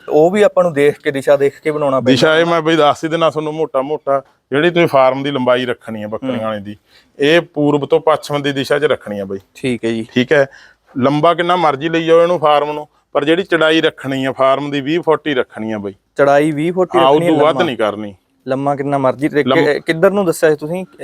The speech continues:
Speaker 2: ਇਹ ਜਿਹੜੇ ਪੂਰਬ ਤੋਂ ਲੈ ਕੇ ਪੱਛਮ ਦੀ ਲੰਬਾਈ ਆ।
Speaker 1: ਠੀਕ ਹੈ ਜੀ।
Speaker 2: ਦੱਖਣ ਤੋਂ ਲੈ ਕੇ ਉੱਤਰ ਆ, ਜਿਹੜੇ ਬਾਰ ਰੱਖਣੇ ਆ, ਵਾੜੀ ਰੱਖਣੀ ਆ, ਉੱਤਰ ਵਾਲੇ ਦਿਸ਼ਾ 'ਚ ਰੱਖਣੀ ਆ, ਠੀਕ ਹੈ?
Speaker 1: ਠੀਕ ਹੈ ਜੀ।
Speaker 2: ਤੇ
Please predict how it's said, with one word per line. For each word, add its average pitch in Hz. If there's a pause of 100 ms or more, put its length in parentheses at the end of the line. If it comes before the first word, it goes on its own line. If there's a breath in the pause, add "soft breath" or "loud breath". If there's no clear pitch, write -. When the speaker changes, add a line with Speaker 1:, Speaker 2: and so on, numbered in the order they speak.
(200)
Speaker 2:
ਇਹ 139
ਜਿਹੜੇ 165
ਪੂਰਬ 160
ਤੋਂ 165
ਲੈ 160
ਕੇ 156
ਪੱਛਮ 147
ਦੀ 151
ਲੰਬਾਈ 127
ਆ। 151 (260)
Speaker 1:
ਠੀਕ 120
ਹੈ 117
ਜੀ। 110
Speaker 2:
ਦੱਖਣ 143
ਤੋਂ 160
ਲੈ 151
ਕੇ 147
ਉੱਤਰ 147
ਆ, 147
ਜਿਹੜੇ 156
ਬਾਰ 131
ਰੱਖਣੇ 139
ਆ, 139
ਵਾੜੀ 127
ਰੱਖਣੀ 143
ਆ, 143
ਉੱਤਰ 120
ਵਾਲੇ 123
ਦਿਸ਼ਾ 123
'ਚ 143
ਰੱਖਣੀ 135
ਆ, 127
ਠੀਕ 135
ਹੈ? 147 (160)
Speaker 1:
ਠੀਕ 120
ਹੈ 113
ਜੀ। 110
Speaker 2:
ਤੇ 139